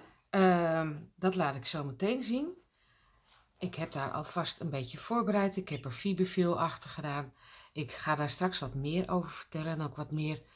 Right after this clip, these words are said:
van laten zien, want daar heb je allerlei soorten in. Ik heb voeringlapjes geknipt.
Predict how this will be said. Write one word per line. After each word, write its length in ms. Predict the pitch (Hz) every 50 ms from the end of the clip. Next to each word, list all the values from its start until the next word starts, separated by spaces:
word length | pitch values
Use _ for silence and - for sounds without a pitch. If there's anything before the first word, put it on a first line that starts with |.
| - - - _ _ _
van 240 | - - - 160 151
laten 280 | 156 151 147 - 185
zien, 280 | 185 - - 294 285 294
want 180 | 269 240 202 -
daar 80 | 175
heb 100 | 170 170
je 100 | - -
allerlei 320 | - 190 190 185 185 190 180
soorten 460 | 185 - 196 190 185 190 185 - -
in. 200 | 175 160 160 - _ - - - - - - - _
Ik 60 | -
heb 100 | - -
voeringlapjes 800 | - - - 190 208 196 190 190 180 175 180 - - 180 180
geknipt. 600 | - - 175 - 170 170 160 160 - - - -